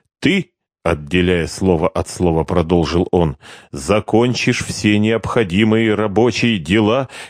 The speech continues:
и поедешь со своим напарником вечером к офису.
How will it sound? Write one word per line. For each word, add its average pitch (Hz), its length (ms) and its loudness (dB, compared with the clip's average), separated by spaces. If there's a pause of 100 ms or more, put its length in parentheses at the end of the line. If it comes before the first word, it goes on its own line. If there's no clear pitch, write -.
(120)
и 113 100 2
поедешь 117 580 0
со 123 140 0
своим 120 520 0
напарником 117 840 0
вечером 110 540 0
к - 200 -12
офису. 135 540 -2